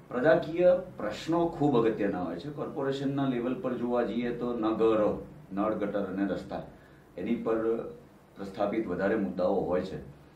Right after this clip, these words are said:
વડોદરા શહેરની જનતા, આપે અફસોસ વ્યક્ત કર્યો, મને આનંદ થયો કે આપ પણ જાણો છો કે વડોદરા શહેરની પરિસ્થિતિ અત્યંત ખરાબ છે. કોર્પોરેશનની આર્થિક સ્થિતિ એટલી બધી કંગાળ થઈ ગઈ છે. ભારતીય જનતા પાર્ટીનું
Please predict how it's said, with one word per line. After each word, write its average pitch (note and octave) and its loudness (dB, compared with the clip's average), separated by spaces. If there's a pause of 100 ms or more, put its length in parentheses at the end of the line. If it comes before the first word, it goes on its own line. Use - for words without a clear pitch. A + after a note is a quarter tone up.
(220)
વડોદરા A#2 0
શહેરની G#2+ 0
જનતા, G2 2
આપે G#2 0
અફસોસ G#2+ 0
વ્યક્ત G#2+ -4
કર્યો, A2 -2
મને G#2+ -2
આનંદ A2 0
થયો A2 2
કે A2 -2
આપ F2+ -2
પણ G#2+ -2
જાણો G#2 -2
છો G#2+ -4
કે G#2+ -4
વડોદરા G2 -2
શહેરની G#2 -4
પરિસ્થિતિ G#2 -6
અત્યંત B2+ -4
ખરાબ - 2
છે. A2+ -4 (460)
કોર્પોરેશનની A2 0
આર્થિક G2 -4
સ્થિતિ A#2 -6
એટલી A2 -2
બધી A2 0
કંગાળ A2+ 4
થઈ A#2 2
ગઈ A#2 0
છે. - -6 (240)
ભારતીય A2 0
જનતા G#2+ 0
પાર્ટીનું A2+ -2